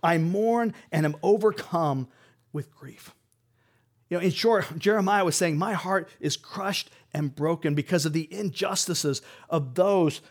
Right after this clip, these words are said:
who are abusing people who don't have the power to defend themselves." "My grief is beyond healing,"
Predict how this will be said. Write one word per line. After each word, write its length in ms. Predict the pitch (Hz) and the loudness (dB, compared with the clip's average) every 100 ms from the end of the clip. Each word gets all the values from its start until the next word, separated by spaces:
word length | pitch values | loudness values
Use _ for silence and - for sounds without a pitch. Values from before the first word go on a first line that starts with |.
| - | -4
who 200 | 180 170 | 2 4
are 120 | 147 | 2
abusing 540 | 123 131 214 220 196 | 0 -6 -4 -2 -2
people 360 | 160 143 139 - - | 0 -2 -2 -10 -4
who 100 | 175 | -4
don't 320 | 131 208 220 | -2 -4 -4
have 220 | 170 190 | -6 -4
the 80 | 170 | -6
power 600 | 147 - 165 170 160 131 - _ _ | -8 -12 -6 -2 -2 -4 -8 _ _
to 80 | 143 | -10
defend 380 | 139 - 143 123 | -10 -10 -14 -14
themselves." 680 | 107 - - - - - _ _ _ _ _ _ _ _ _ | -14 -14 -16 -20 -20 -20 _ _ _ _ _ _ _ _ _
"My 200 | 151 156 | -2 -2
grief 500 | 127 156 202 226 - - - | -4 -6 -4 -4 -6 -14 -8
is 140 | 147 | -8
beyond 460 | 123 156 156 156 135 | -6 -4 -4 -4 -6
healing," 540 | - 165 180 151 117 | -10 -10 -8 -8 -12